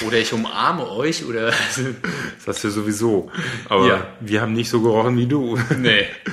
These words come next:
Speaker 1: Das
Speaker 2: Letzte
Speaker 1: war übel.
Speaker 2: Station war der Stall.
Speaker 1: Ja. Und witzigerweise, der, war der im-, ist der immer so leer, oder?
Speaker 2: Nee.
Speaker 1: Das
Speaker 2: Äh,
Speaker 1: Mal,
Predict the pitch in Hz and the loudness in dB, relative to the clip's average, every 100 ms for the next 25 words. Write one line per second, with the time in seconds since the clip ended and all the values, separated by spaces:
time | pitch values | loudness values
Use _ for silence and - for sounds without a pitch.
0 | 123 - - - - - 107 127 180 - | -10 -16 -20 -20 -16 -12 -2 6 6 6
1 | - 233 240 233 - 110 117 107 98 104 | 0 0 -2 -2 2 2 2 2 2 2
2 | 110 - - 110 104 107 92 90 - 113 | -2 -4 -2 -2 0 0 -2 -8 -18 -10
3 | 104 98 - _ _ _ - 104 139 - | -8 -8 -14 _ _ _ -18 -12 -10 -6
4 | 143 104 95 95 123 143 165 190 _ _ | -2 -2 -4 -6 -6 -6 -8 -10 _ _
5 | - 104 - - 101 92 92 107 - - | -14 -14 -14 -12 -8 -8 -10 -14 -16 -14
6 | 82 95 113 151 165 220 262 262 110 110 | -14 -14 -12 -10 -6 -6 -8 -10 -10 -8
7 | 98 95 95 90 - _ _ - - 123 | -6 -6 -8 -12 -20 _ _ -20 -10 -6
8 | 123 139 147 | -6 -6 -10